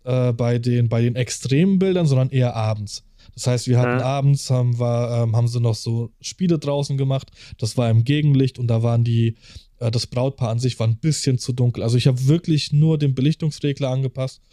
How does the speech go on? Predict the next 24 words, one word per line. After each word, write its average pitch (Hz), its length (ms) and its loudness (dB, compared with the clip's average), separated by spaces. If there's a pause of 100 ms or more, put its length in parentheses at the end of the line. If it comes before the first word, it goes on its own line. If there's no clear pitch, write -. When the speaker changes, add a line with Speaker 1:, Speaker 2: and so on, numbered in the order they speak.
(260)
Speaker 1:
und 117 120 -4
das 104 120 -2
war's. 135 180 0
Das - 140 -6
heißt, 107 160 -2
ich 113 120 -4
hatte 113 180 -2
im 113 100 0
Endeffekt, 117 420 -4
weiß 117 140 -2
ich 117 80 -4
nicht, 110 160 -4
zwanzig 117 340 -4
Minuten 131 500 2 (260)
an 117 200 4
Nacharbeit 143 480 2
mit 139 80 -2
der 135 100 2
Hochzeit 143 320 0
und 127 120 4
die 127 120 4
war 104 120 0
dann 107 120 0
fertig. 120 380 -6